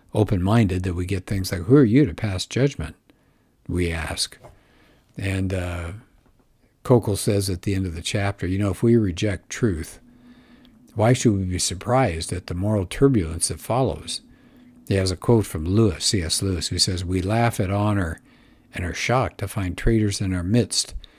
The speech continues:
We castrate and bid the geldings be fruitful." He says, "That's the chaotic and confusing world of moral relativism." So this first chapter was just kind of looking out and seeing what's going on in society.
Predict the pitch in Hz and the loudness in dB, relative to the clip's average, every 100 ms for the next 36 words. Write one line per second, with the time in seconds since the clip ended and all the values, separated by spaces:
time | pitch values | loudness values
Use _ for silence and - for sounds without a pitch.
0 | _ _ - 87 - 135 127 - 113 92 | _ _ -6 -6 -2 -2 -2 -2 0 0
1 | 85 80 80 82 87 120 107 98 101 110 | -2 -6 -8 -8 2 2 2 0 0 2
2 | 107 92 82 - 85 82 - 123 - - | 2 0 -6 -6 -8 -6 2 2 2 -8
3 | 80 - _ _ _ _ _ _ _ _ | -14 -16 _ _ _ _ _ _ _ _
4 | _ 98 - 104 87 120 120 - 90 113 | _ -2 0 0 0 0 0 -4 -2 0
5 | 104 101 95 - 87 - 87 - 110 98 | 0 0 -4 -6 -8 -6 -8 0 2 2
6 | 82 87 98 95 82 85 95 95 82 82 | -2 -2 0 0 -2 -2 -2 -2 -4 -6
7 | 95 98 - 92 87 90 - 156 - 151 | -4 -4 -6 -8 -8 -4 0 2 2 0
8 | 131 - 110 104 104 87 85 123 - - | 0 0 -2 -2 -4 -4 -2 0 0 -6
9 | - - - - 160 120 113 127 113 101 | -20 -20 -18 -2 2 4 4 4 2 0
10 | 101 82 82 82 - 113 104 92 - 104 | 0 -2 -6 -4 0 2 2 0 -2 -2
11 | 92 90 95 95 85 82 - - - 95 | 0 0 0 -2 -2 -2 0 0 0 -2
12 | 90 85 76 | -4 -6 -10